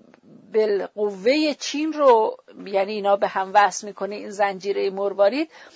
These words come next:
که شامل یه شبکه‌ای از یه چنین مرواریدهایی هستند از، اه، دریای چین جنوبی هست که خب می‌دونیم در چین جنوب، دریای چین جنوبی آمریکا خیلی پایگاه نظامی داره.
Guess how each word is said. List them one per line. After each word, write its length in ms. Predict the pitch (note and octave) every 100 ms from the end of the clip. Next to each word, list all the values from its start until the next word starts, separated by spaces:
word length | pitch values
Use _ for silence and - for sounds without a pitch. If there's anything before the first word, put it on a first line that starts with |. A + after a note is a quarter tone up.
| - _ -
که 100 | B3+
شامل 480 | - B3+ A#3 C4+ D4+
یه 180 | D4+
شبکه‌ای 800 | C#4 C4 G#3+ A3+ G#3 D4 D#4 D#4+
از 280 | - A3 - _ _ _ _ _ _ _ _
یه 120 | A3
چنین 400 | - A3+ G#3+ G#3+
مرواریدهایی 880 | G#3 G#3 G3 A3 A3 A3 - A#3+ D4+
هستند 520 | D4+ B3+ - C4 C4
از، 240 | A#3+ A#3 - - - - _ _
اه، 400 | - - F3+ - - _ _ _ F#3 G3 - _ B3
دریای 800 | A3+ G#3 A3+ B3+ B3 G#3 F3+ E3 _ _ _ _
چین 360 | - D4+ D#4 C#4
جنوبی 480 | A#3 G#3+ G3+ A3+ D#4
هست 380 | F4 F#4+ F#4
که 80 | A#4+
خب 140 | - B3+
می‌دونیم 380 | D#4 C#4+ G#3
در 160 | G3+ G#3
چین 360 | - B3+ A#3+ G#3
جنوب، 340 | A3+ G#3+ A3
دریای 300 | G#3 G#3 G#3
چین 280 | - G#3 G3+
جنوبی 380 | G#3 G3 G#3+ C4+
آمریکا 380 | A3+ G#3+ B3+
خیلی 220 | B3+ C#4+ A#3+
پایگاه 500 | F#3 F3+ F3+ F#3 F#3+
نظامی 440 | F#3 G3 F#3+ F#3
داره. 260 | G3 A3